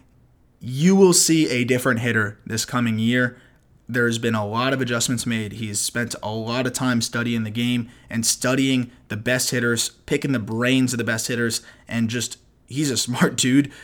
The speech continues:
that just hates the strikeout label on his forehead. Expect that to change.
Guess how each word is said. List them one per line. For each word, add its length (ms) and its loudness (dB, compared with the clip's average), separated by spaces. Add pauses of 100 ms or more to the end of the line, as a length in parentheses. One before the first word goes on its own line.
(140)
that 300 0
just 300 -6 (360)
hates 540 0
the 120 -4
strikeout 840 -2
label 440 -6 (240)
on 200 -2
his 100 -2
forehead. 560 -2 (320)
Expect 480 -2
that 200 -2
to 60 -4
change. 480 0